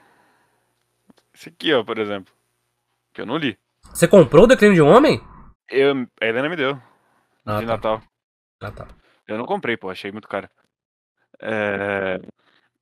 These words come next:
Speaker 1: eu tenho outros, não é só esse que eu não, que eu tenho e não li. Mas aí eu fui lá, pô, dei um tempinho. Aí lá pro Lusco Fusco, o meu outro podcast,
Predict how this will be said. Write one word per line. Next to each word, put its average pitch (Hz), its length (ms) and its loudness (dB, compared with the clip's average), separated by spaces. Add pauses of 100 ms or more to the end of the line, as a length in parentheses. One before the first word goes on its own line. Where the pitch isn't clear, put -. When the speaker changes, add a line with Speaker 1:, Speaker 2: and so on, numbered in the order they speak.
(120)
Speaker 1:
eu 143 160 0
tenho 214 160 0
outros, 185 280 0
não 110 120 -6
é - 20 -6
só 147 160 -4
esse 113 180 -4
que - 60 -14
eu 123 60 -6
não, 127 200 -10 (200)
que - 80 -12
eu 110 60 -8
tenho 113 120 -12
e 113 60 -12
não 120 60 -8
li. 92 140 -14 (840)
Mas 110 1300 -2
aí 123 200 -2
eu 160 100 -2
fui - 180 -8
lá, 175 380 -2 (160)
pô, 135 260 -4 (300)
dei 131 140 -6
um 143 100 -8
tempinho. 147 600 -8 (640)
Aí 113 200 -2
lá 131 140 0
pro 135 140 -8
Lusco 131 300 -10
Fusco, 143 460 -16
o 110 120 -16
meu 110 200 -10
outro 127 280 -12
podcast, 107 460 -8